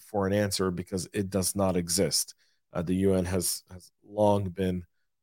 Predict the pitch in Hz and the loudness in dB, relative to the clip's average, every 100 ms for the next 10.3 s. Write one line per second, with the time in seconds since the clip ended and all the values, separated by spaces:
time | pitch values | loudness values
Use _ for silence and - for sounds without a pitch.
0 | - 90 87 87 87 - _ _ _ - | -6 -2 0 0 -4 -8 _ _ _ -20
1 | - 101 104 92 - - 98 95 90 - | -10 0 2 4 0 -2 0 2 0 -4
2 | _ 98 107 92 104 101 98 95 95 87 | _ -2 -2 2 4 6 4 2 -2 -6
3 | 95 95 90 92 98 95 95 90 87 - | -6 -4 -4 -6 -10 -2 2 2 0 -8
4 | _ _ _ _ - 90 90 92 - 90 | _ _ _ _ 0 2 4 4 2 4
5 | 104 95 95 98 - 95 92 90 - 95 | 6 6 4 2 2 2 2 2 0 2
6 | 90 90 - 104 98 92 87 - 92 92 | 2 4 6 6 6 0 2 4 2 2
7 | 90 95 92 90 90 101 101 101 95 - | 0 2 2 2 -2 0 2 4 2 2
8 | - - 123 113 113 101 95 87 87 87 | -2 4 4 6 6 4 2 0 -2 -4
9 | 92 82 85 69 85 101 95 92 90 90 | 0 2 2 2 4 4 6 6 4 4
10 | 90 85 82 | 2 0 -4